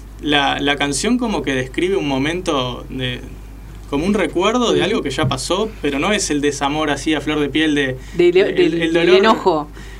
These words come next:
Speaker 1: Sí, el enojo, la tristeza
Speaker 2: Claro.
Speaker 1: o la decepción o lo que sea, pero el, el momento a flor de piel de que, de que acaba de pasar o que pasó hace poco, es como un recuerdo más lejano.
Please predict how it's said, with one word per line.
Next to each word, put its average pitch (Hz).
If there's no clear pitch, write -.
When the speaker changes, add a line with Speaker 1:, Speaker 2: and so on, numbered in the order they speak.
Speaker 1:
Sí, 320
el 175
enojo, 233
la 151
tristeza 208
Speaker 2:
Claro. 180
Speaker 1:
o -
la 147
decepción 151
o 240
lo 165
que 151
sea, 254
pero 147
el, 147
el 143
momento 202
a 160
flor 160
de 139
piel 185
de 208
que, 139
de 131
que 127
acaba 139
de 139
pasar 185
o 196
que 135
pasó 131
hace 147
poco, 190
es 170
como 254
un 147
recuerdo 147
más 143
lejano. 135